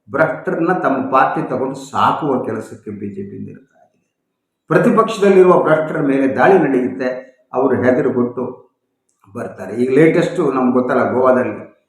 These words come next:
ಅವ್ರ ಮಾಜಿ ಮುಖ್ಯಮಂತ್ರಿ ಮಹಮ್ಮದ್ ಶ-, ಕಾಮತ್ ಅವರು, ಅವ್ರು ದೇವ್ರು ಹೇಳಿದ್ರು ಹೋಗಿ ಅಂತ ಅವ್ರದ್ದು, ಅವ್ರದ್ದು ಅಕ್ರಮ ಗಣಿಗಾರಿಕೆ ಎಲ್ಲ ಇತ್ತು, ಹೆದರಿಸ್ತು, ಪಾರ್ಟಿಗೆ ತಕ್ಕ ಬಂದು. ಈ ರೀತಿ ಒಂದು ವಾತಾವರಣ ಸಂಪೂರ್ಣವಾಗಿ ಕಲುಷಿತಗೊಂಡು ನಾಶದ ಹಂತಕ್ಕೆ ಬಂದಿದೆ.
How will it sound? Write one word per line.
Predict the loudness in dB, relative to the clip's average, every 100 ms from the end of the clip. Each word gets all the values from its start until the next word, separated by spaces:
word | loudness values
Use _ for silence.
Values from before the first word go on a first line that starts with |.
| _ _ -8
ಅವ್ರ | -2
ಮಾಜಿ | 0 2 4
ಮುಖ್ಯಮಂತ್ರಿ | 2 2 0 0 -2 -4
ಮಹಮ್ಮದ್ | -2 -4 -4
ಶ-, | -8 -12 -6 -6 -6 -8
ಕಾಮತ್ | -4 -2 -4 -8
ಅವರು, | -10 -12 -14 _ 0
ಅವ್ರು | 2 4 6
ದೇವ್ರು | 6 6
ಹೇಳಿದ್ರು | 4 2 2 2
ಹೋಗಿ | 2 0 -6
ಅಂತ | -2
ಅವ್ರದ್ದು, | 0 2 2 0 -2 -14 -2
ಅವ್ರದ್ದು | 2 4 6
ಅಕ್ರಮ | 4 2 0 2
ಗಣಿಗಾರಿಕೆ | 4 6 4 4 2
ಎಲ್ಲ | 2
ಇತ್ತು, | 2 2 0
ಹೆದರಿಸ್ತು, | 2 2 0 0 -4 0
ಪಾರ್ಟಿಗೆ | 0 0 -4 -6
ತಕ್ಕ | -8 -8
ಬಂದು. | -12 -14 -20 _ _ _ _ _ _ _ _ _ _ _
ಈ | -2 4 6
ರೀತಿ | 4 2 2
ಒಂದು | 2 2 0
ವಾತಾವರಣ | 0 0 2 2 2 -2 -4 -8 -16 _ _ _ -2
ಸಂಪೂರ್ಣವಾಗಿ | -2 0 0 2 2 2 4 4 4 4 4 2
ಕಲುಷಿತಗೊಂಡು | -2 0 2 2 0 -4 -6 -4 -4 -2 -2 0 -2 -2 -8 -6
ನಾಶದ | -2 -2 -2 -6 -6 -8
ಹಂತಕ್ಕೆ | -10 -14 -16
ಬಂದಿದೆ. | -20 _ _